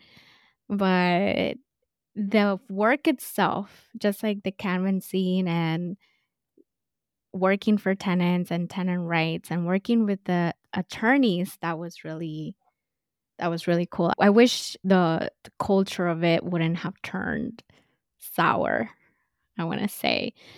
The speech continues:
But, yeah, so that's how me and David know each other, and so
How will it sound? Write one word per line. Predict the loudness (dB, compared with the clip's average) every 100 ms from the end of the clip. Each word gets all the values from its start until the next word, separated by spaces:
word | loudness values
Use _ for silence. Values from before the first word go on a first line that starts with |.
| -20 -20 -4
But, | 2 6 6 4 2 0 -6 -20 -20 _ 2
yeah, | 6 8 6
so | 4 4
that's | 6 4 4
how | 2
me | 4 6
and | 6 4
David | 4 4 2 2
know | 4 4
each | 4 2
other, | 2 4 4 4 0 -4 _ _ _ _ -4
and | -2 -2 -2 -6 -8 -10 -14 -20 -20
so | -10 -2 0 0 -2